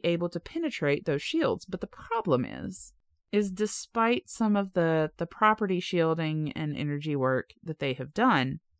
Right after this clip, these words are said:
it seemed like the shield that it couldn't pass was, like, right outside the edge of the light. And that bugged me a lot. And then a fifth friend, so there were, well, a fourth friend, but there were now five of us, came to visit as well.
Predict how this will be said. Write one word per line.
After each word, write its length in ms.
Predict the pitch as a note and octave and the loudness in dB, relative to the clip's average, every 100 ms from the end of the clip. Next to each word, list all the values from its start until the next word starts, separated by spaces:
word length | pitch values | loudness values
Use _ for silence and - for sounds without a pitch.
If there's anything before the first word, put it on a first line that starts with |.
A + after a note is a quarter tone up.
| _ - | _ 0
it 220 | G3+ - | 0 0
seemed 500 | - A#3+ B3+ B3+ A#3 | -2 4 6 4 4
like 240 | G3 F#3 - | 2 2 0
the 180 | F#3 E3+ | 2 2
shield 540 | - - G3+ G3 F3+ | -2 0 2 2 2
that 140 | F3 | 2
it 180 | D#3+ - | 2 0
couldn't 320 | - F#3+ F3+ | -2 0 -2
pass 420 | - E3+ D3 C#3+ D#3+ | -2 2 2 2 -2
was, 160 | D3 | -2
like, 140 | C#3+ - | -4 -4
right 340 | C#3 D3 D#3+ F3 | -2 2 4 6
outside 380 | D#3+ - D3+ | 2 0 -2
the 120 | D3+ - | -2 -2
edge 200 | C3+ C3+ | -2 -2
of 80 | |
the 100 | D#3 | -4
light. 340 | C#3+ A#2+ F2 - _ _ _ _ _ _ | -2 -2 -2 -8 _ _ _ _ _ _
And 100 | G#3 | -2
that 120 | G#3 | 0
bugged 280 | C#3 A#2 - | 0 -2 -4
me 220 | B2 - _ _ | -6 -6 _ _
a 40 | - | 0
lot. 280 | A#2+ D2+ - _ _ _ _ _ _ - | 2 2 -4 _ _ _ _ _ _ 0
And 80 | C#4 | 4
then 100 | C#4+ | 4
a 60 | |
fifth 260 | - G4 - | 2 -2 -2
friend, 420 | - B2+ C#3+ E3+ _ _ _ _ | -2 -2 -2 -6 _ _ _ _
so 160 | - F3 | -2 2
there 100 | D#3 | 4
were, 120 | C#3 | 4
well, 220 | E3 C#3 - | 2 0 -2
a 60 | - | -4
fourth 300 | - D#3+ - | 2 2 4
friend, 300 | D3 C3 C3+ | 2 2 0
but 100 | C3 | -2
there 100 | B2+ | 0
were 260 | A#2+ A#2+ D3+ _ _ | 0 -2 -6 _ _
now 220 | F3 C#3 A2+ | -4 -2 2
five 320 | C#3 C3+ A2 | 4 6 4
of 100 | A2 | 0
us, 260 | C3+ - - _ _ | -4 -6 -12 _ _
came 240 | - F#3+ F#3 | 0 4 4
to 60 | |
visit 320 | F3 C#3 D#3+ E3+ | 4 2 2 0
as 100 | G#3+ | 4
well. 480 | D#4+ C4 D3 C#3 | 6 6 6 2